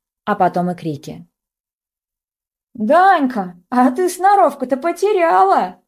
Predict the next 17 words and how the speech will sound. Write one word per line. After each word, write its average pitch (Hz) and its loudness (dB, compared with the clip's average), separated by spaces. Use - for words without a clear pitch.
Что - -2
так 269 2
хило? 247 -6
Всего 320 2
трёшник 339 0
зафигачила!» 220 -4
Из 170 -8
темноты 156 -6
раздался 170 -4
голос 151 -6
Даши. 151 -10
«Что - -2
ты 330 -6
хочешь 339 -2
от 254 -2
больной 269 2
женщины?» 262 -2